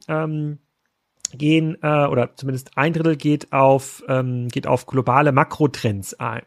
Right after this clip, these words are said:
Ja, die sagen also, ähm, der, äh, der Total Addressable Market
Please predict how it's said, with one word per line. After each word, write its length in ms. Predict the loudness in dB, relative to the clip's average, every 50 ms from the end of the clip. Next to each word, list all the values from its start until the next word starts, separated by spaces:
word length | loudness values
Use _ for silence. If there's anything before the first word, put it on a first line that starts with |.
| -14 -12 -8
Ja, 140 | -6 -4 -4
die 80 | -2
sagen 340 | 0 2 2 2 2 2 0
also, 500 | 0 0 2 2 4 6 4 4 4 2 -6 -20 -20 -20 _ _ -4
ähm, 320 | -2 -2 -2 -2 -4 -6 -8 _ -2
der, 440 | 2 4 4 6 6 4 2 0 _ _ -18 -14
äh, 260 | -14 -12 -12 -12 -8
der 200 | -4 -4 -4 -4 _ _ _ -4
Total 320 | 0 0 2 2 0 -2
Addressable 440 | -2 0 2 2 2 4 2 2 2
Market 720 | 4 4 4 2 2 0 -2 -2 -4 -4 -6 -10 -18